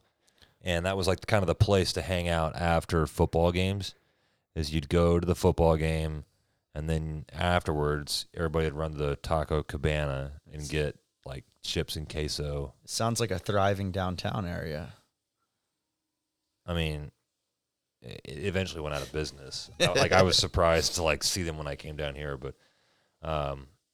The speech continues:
Speaker 2: So
Speaker 1: yeah, that was kind of the move in high school.
Speaker 2: for the Taco Master, um,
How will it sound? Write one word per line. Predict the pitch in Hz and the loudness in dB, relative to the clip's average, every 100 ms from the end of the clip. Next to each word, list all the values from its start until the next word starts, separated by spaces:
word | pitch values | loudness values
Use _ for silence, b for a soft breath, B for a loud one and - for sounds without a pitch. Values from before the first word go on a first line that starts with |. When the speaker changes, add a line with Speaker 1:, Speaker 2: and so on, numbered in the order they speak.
| _ | _
Speaker 2:
So | - - 135 | -4 2 4
Speaker 1:
yeah, | |
that | 90 101 | 6 4
was | 85 | 4
kind | 110 87 | 0 -2
of | 78 | -2
the | |
move | 85 78 | -4 -4
in | |
high | 76 82 | -4 -4
school. | - 69 71 | -6 -10 -10
Speaker 2:
for | - 131 | -6 -4
the | 113 | -4
Taco | - 127 120 123 110 | 0 2 2 0 0
Master, | 98 101 104 - 87 82 82 - | 0 0 0 -2 -2 -4 -6 -10
um, | - 92 85 82 | -6 -4 -4 -6